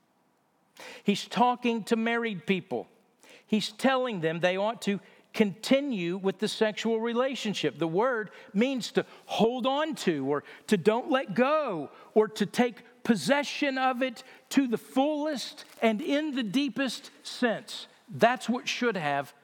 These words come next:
means there. Now, in verse three, he gives another command.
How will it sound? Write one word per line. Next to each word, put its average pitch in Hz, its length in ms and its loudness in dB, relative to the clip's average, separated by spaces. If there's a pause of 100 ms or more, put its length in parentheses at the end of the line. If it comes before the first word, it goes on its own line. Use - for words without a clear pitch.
(500)
means 233 400 -2
there. 104 320 -12 (2000)
Now, 139 180 -4 (640)
in 139 100 -4
verse 147 340 -2 (260)
three, 240 580 -2 (920)
he 233 160 2
gives 165 280 -2
another 285 500 0
command. 127 640 -6